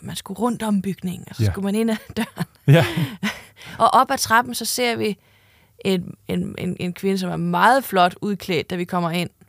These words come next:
Speaker 1: som en female Bowser.
Speaker 2: Ja, lige præcis. Fordi vi var ankommet til, øh, Mario Bros. Wonder Release Party.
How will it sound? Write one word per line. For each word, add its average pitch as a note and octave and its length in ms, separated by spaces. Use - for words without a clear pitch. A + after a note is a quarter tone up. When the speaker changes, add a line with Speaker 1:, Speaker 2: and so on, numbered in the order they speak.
Speaker 1:
som F#3+ 280
en F3+ 160
female B3 480
Bowser. C#4+ 500
Speaker 2:
Ja, G3 140
lige F#3+ 120
præcis. - 540
Fordi C#3+ 180
vi D#3+ 240
var D#3+ 140
ankommet D3 560
til, C#3+ 380
øh, B2+ 420
Mario D#3 640
Bros. B2+ 440
Wonder D3 520
Release D3 360
Party. F#2+ 440